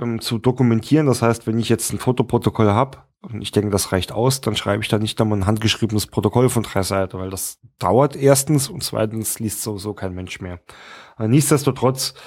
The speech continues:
äh, gibt's vielleicht dann doch noch, ähm, <clears throat> eine Handvoll Punkte, äh, die so wichtig sind und die man vielleicht so aus dem, ähm, Protokoll, ähm, auch nicht lesen kann, dass man sie nochmal, äh, separat auf-, aufnimmt.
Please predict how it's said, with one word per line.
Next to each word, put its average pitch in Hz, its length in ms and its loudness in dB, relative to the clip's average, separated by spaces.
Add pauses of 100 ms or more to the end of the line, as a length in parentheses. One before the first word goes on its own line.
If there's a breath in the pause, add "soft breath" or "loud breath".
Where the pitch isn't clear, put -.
(260 loud breath)
äh, 123 140 -6
gibt's 123 260 -4
vielleicht 113 400 0
dann 113 160 0
doch 127 220 -2
noch, 127 260 -4
ähm, 110 280 -8 (300 loud breath)
<clears throat> - 280 -20
eine 120 640 0
Handvoll 131 320 2
Punkte, 143 520 2 (320 loud breath)
äh, 120 120 -4
die 110 180 2
so 120 300 4
wichtig 143 320 4
sind 139 340 2 (220 loud breath)
und 113 100 -2
die 117 80 2
man 120 120 6
vielleicht 110 260 2
so 117 140 2
aus 113 80 0
dem, 107 320 0
ähm, 104 380 -8 (360)
Protokoll, 123 720 2
ähm, 107 280 -6
auch 107 260 -10
nicht - 220 -4
lesen 123 320 6
kann, 113 400 0 (680)
dass 113 140 0
man 110 140 2
sie 107 140 2
nochmal, 104 420 0
äh, 120 100 -4
separat 107 800 2
auf-, - 440 -4 (540 loud breath)
aufnimmt. 123 560 0